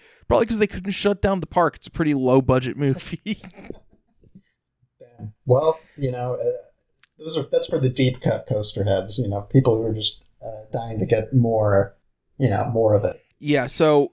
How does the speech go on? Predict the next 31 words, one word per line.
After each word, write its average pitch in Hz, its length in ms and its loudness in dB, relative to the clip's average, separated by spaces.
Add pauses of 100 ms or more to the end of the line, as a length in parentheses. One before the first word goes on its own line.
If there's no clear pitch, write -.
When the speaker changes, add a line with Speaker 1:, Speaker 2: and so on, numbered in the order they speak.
Speaker 1:
it 180 240 0
being 196 440 -2
set 160 260 0
in 147 120 -4
nineteen 147 300 -4
seventy-eight 131 680 -4
reminded 127 540 -6
me 113 220 -8
that 110 300 -8
when 139 160 -8
I 147 80 -4
was 160 160 -4
a 131 40 -14
kid, 135 300 -6
my 120 100 -6
dad 113 400 -8
told 104 260 -12
me 110 320 -14
one 120 160 -10
time 110 200 -10
when 110 100 -12
he 110 60 -14
took 113 200 -10
me 113 80 -10
to 107 60 -8
Six - 280 -10
Flags 107 500 -10 (560)
that 127 200 2
he 143 140 -2
worked 127 440 -2
there. - 260 -14